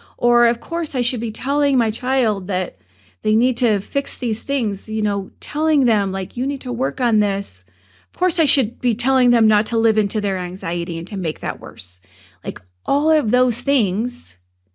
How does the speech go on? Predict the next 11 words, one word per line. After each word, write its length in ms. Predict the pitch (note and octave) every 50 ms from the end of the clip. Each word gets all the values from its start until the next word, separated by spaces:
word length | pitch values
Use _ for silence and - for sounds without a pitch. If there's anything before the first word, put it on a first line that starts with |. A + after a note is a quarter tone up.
| _ _
are 80 | - C4+
actually 340 | C#4 - - C#4 B3+ A#3+
the 80 | - - -
opposite 800 | A#3+ C4+ C4+ C4 A#3+ G#3+ - - F#3 - - - - - - _ _ _ _ _ _ _ _ _ _ _ _ _ _ -
of 120 | G#3+ F#3
we 100 | G#3+ G3+
should 180 | F#3+ - G#3+ F#3
be 100 | F#3+ F3+
doing. 360 | - - - - - - - - _ _ _ _ _ _ _ _ _ _ _ _ _ _ _ _ _ _ _ _
And 180 | B3+ A3+ G#3+
that's 280 | A3 C4 C4+ D4 C4+ -